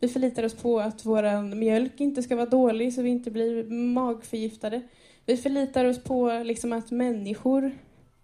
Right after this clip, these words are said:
Vi litar på människor. Vi litar på, liksom, att inte våran stat eller samhälle här bara ska bli korrupt och, liksom, vända sig emot oss. Vi förlitar oss på massor med grejer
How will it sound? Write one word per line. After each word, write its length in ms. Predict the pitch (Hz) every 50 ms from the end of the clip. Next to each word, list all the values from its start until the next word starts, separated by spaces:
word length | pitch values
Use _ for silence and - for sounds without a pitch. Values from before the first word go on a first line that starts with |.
| _ _
Vi 160 | - 226 269
litar 260 | 269 302 277 269 247 226
på 60 | 247
människor. 560 | 269 254 233 202 208 - - 214 247 311 320 - - - _ _ _ - - - - _ -
Vi 100 | - 247
litar 320 | 262 277 294 285 285 262 247
på, 280 | 247 262 254 240 226
liksom, 320 | 220 226 220 - - 220 226
att 240 | 220 220 220 - -
inte 280 | 262 247 240 240 226
våran 580 | 220 233 226 214 208 208 214 220 220 214 214 214 - - - -
stat 640 | 220 - - - 214 202 214 240 262 262 - - - -
eller 240 | - 240 226 226 226
samhälle 500 | 226 - 262 254 240 208 208 214 247 262
här 200 | 254 262 240 240
bara 220 | 233 247 226 220
ska 360 | 220 220 - 220 214 214 208 208 -
bli 260 | - - 214 220 226
korrupt 680 | 226 - - 226 226 240 233 - - - - - - - _ _ _ _
och, 120 | - 240
liksom, 220 | 233 220 - 226 226
vända 220 | 240 226 220 220
sig 120 | 220 - 233
emot 320 | 240 226 214 220 - -
oss. 280 | 254 254 - - - - - -
Vi 80 | 262
förlitar 360 | 247 - 311 349 339 339 294
oss 100 | 269 269
på 100 | - 285
massor 400 | 285 294 320 320 320 - - 285
med 140 | 302 359 381
grejer 380 | 370 359 269 196 - - 220